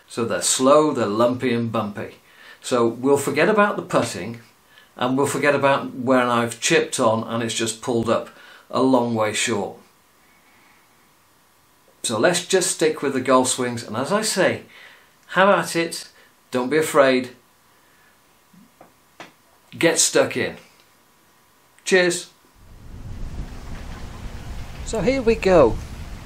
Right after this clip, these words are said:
If you're going out on the course with a friend, with your phone, you might want to record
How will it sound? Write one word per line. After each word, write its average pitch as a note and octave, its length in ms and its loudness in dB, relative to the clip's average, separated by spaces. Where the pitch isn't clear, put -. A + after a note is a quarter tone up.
If D3+ 120 -2
you're D4+ 120 2
going A3+ 260 4
out E3 120 2
on C3+ 100 0
the C3 60 0
course B2+ 420 2
with A#2 120 0
a A2 60 -4
friend, A2 460 0
with C#3 180 -2
your E3 80 2
phone, G#2 420 4
you D#3+ 100 -4
might D4+ 280 2
want C#3+ 140 8
to B2 80 6
record A2+ 580 4